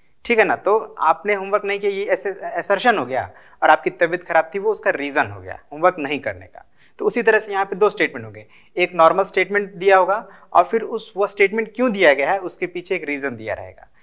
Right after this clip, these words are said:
तो हमें अब इन दोनों statements को check करना है, और check करके जब हम check करेंगे तो हम ये पांच तरह का इसमें possible options हो सकते हैं।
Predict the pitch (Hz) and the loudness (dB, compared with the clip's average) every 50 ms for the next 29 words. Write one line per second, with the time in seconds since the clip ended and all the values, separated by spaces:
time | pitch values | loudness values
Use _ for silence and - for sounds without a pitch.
0 | _ _ _ - 185 180 196 208 226 226 - - - _ _ - 175 190 196 214 | _ _ _ 2 4 4 6 6 4 0 -2 -4 -16 _ _ 0 0 2 0 -2
1 | 214 208 196 165 160 180 190 220 220 214 - - 196 175 - 208 214 214 214 - | -6 -6 -8 -6 -4 -2 -2 -2 -2 -4 -4 -4 -4 -4 -2 -4 -6 -6 -6 -10
2 | 202 - - 220 196 - - - 113 - - - 107 - _ _ _ _ _ _ | -10 -4 0 0 0 0 0 -2 -2 -2 -2 -10 -16 -18 _ _ _ _ _ _
3 | _ - 151 160 - - - 240 233 240 - 202 185 160 - 214 247 262 - - | _ 2 2 2 2 2 0 0 2 4 2 2 2 2 -2 -4 -6 -6 -10 -20
4 | _ _ _ _ - 147 160 175 175 175 180 226 226 226 220 202 202 214 226 220 | _ _ _ _ 0 2 2 2 2 0 0 0 0 2 2 0 0 0 -4 -4
5 | 226 214 214 214 - - 175 202 196 - - - 214 226 226 226 - 208 196 196 | -4 -4 -4 -8 -14 -10 -8 -8 -8 -4 2 4 4 4 4 2 0 0 0 0
6 | 196 196 190 185 180 - 190 175 - 170 165 160 - 170 165 180 175 165 151 143 | 0 -2 -2 -4 -4 -6 -12 -6 -2 -2 -2 -2 -4 -6 -2 -2 0 0 0 -2
7 | - - 180 165 - - 147 117 - 120 - - - 104 107 | -2 -8 -12 -12 -8 -8 -8 -6 -6 -8 -12 -12 -18 -20 -20